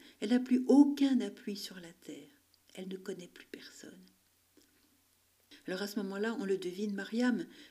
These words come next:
a la tentation de perdre pied. Mais elle se souvient des paroles qui lui ont été données par Jésus. Elle se souvient de ce pacte qu'elle a fait avec lui. Elle sait désormais que tout ce qui lui arrive vient de Dieu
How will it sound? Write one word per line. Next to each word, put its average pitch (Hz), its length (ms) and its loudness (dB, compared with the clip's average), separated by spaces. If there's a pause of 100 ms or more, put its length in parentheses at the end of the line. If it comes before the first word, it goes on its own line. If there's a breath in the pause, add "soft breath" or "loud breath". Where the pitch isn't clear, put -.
a 185 80 -6
la 190 100 -4
tentation 202 560 -8
de 190 120 0
perdre 185 480 -6
pied. - 420 -12 (760 soft breath)
Mais 285 240 6 (140)
elle 202 140 -8
se 294 180 0
souvient 208 640 -6
des 190 100 0
paroles 202 480 -4
qui - 160 -6
lui 196 100 -6
ont 190 80 -8
été 190 240 -4
données 196 340 0
par 180 280 -12
Jésus. 175 400 -12 (760 soft breath)
Elle 190 100 -6
se 254 140 2
souvient 285 520 6 (360 loud breath)
de 208 60 0
ce 220 180 -2
pacte 220 560 -6 (280 loud breath)
qu'elle 190 200 -6
a 185 60 -8
fait - 300 -6
avec 185 400 -10
lui. 175 160 -14 (720 loud breath)
Elle 214 180 0
sait 285 240 2
désormais 233 460 2
que 254 100 0
tout 339 300 2
ce 370 200 0
qui 254 220 2
lui 214 160 2
arrive 196 380 -2
vient 220 300 -2
de 208 140 -4
Dieu 185 340 -4